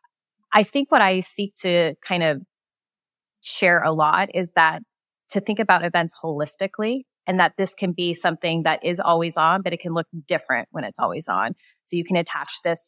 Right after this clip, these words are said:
to, you know, uh, leading industry events as a virtual event. You can attach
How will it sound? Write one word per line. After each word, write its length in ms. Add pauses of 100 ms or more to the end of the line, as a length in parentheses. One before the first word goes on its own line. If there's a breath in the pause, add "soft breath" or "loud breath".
to, 380 (480)
you 140
know, 220 (100)
uh, 260
leading 260
industry 420
events 420
as 140
a 60
virtual 360
event. 440
You 80
can 120
attach 320